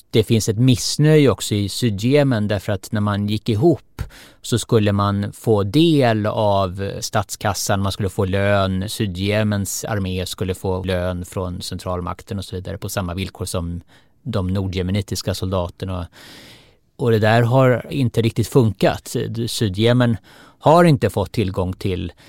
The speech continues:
samma resurser som Nordjemen där huvudstaden och centralmakten ligger. Så att det finns ett stort missnöje i Sydjemen mot det.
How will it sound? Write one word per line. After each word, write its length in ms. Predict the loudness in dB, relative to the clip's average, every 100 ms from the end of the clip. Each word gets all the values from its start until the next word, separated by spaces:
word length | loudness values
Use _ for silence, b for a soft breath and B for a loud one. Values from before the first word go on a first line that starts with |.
| b
samma 320 | -2 0 0
resurser 640 | -2 -2 -6 -6 -4 -4
som 300 | -4 -6 -6
Nordjemen 720 | -4 -6 -6 -8 -8 -8 -8 -12 -14
där 420 | -6 -4 -4 -8 _ b b b _
huvudstaden 640 | -4 -2 -4 -6 -6 -6
och 60 |
centralmakten 680 | -6 -6 -4 -4 -6 -8 -8
ligger. 440 | -8 -8 -8 -10 -14 b b b b
Så 160 | -6
att 160 | -6 -2
det 80 | -2
finns 360 | 4 4 4
ett 80 | 0
stort 280 | 0 -2 0
missnöje 520 | -2 -2 0 2 2
i 60 | 0
Sydjemen 720 | -2 -4 -4 -6 -6 -6 -10 b b b
mot 380 | -4 -2 -2
det. 240 | -4 -6